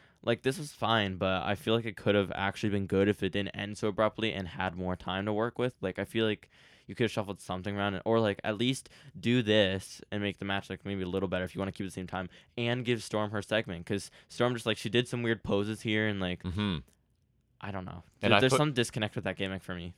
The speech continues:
Speaker 2: My notes say, "Someone important really must love Toni Storm. She gets three or four different characters before some women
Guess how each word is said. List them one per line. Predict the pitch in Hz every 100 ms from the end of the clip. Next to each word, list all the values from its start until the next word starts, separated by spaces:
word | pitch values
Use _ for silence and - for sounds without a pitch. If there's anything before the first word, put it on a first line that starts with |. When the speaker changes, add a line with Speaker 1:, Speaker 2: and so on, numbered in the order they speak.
| _
Speaker 2:
My | 107 110
notes | 104 -
say, | 98 92
"Someone | - 117 139
important | 143 - 107 113 107
really | 87 98 98
must | 92 92 87
love | 85 82
Toni | 92 82
Storm. | 80 - 85 85 87 - _
She | - 110
gets | 107 117 -
three | - 104
or | 104
four | - 101 95
different | 90 90 95 90
characters | 90 85 - 87 78
before | 87 - 85
some | 76 92 85 82
women | 85 82 82